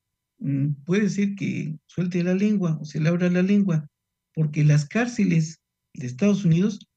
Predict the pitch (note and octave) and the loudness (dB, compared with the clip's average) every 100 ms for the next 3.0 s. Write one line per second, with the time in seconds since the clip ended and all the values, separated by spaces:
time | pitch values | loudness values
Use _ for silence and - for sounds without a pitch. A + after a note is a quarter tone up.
0 | _ - D#3+ F3 G3 G3+ F3 D#3 D3 D3 | _ 0 2 4 2 2 2 0 0 -2
1 | C3+ C3 C3 - D#3+ F3 D#3 C3+ C3 C3 | -4 -6 -6 -2 0 2 2 0 -2 0
2 | D#3+ D#3 C#3+ - - B2+ - D#3+ E3 D#3+ | 2 2 -2 -6 -8 -8 0 4 4 0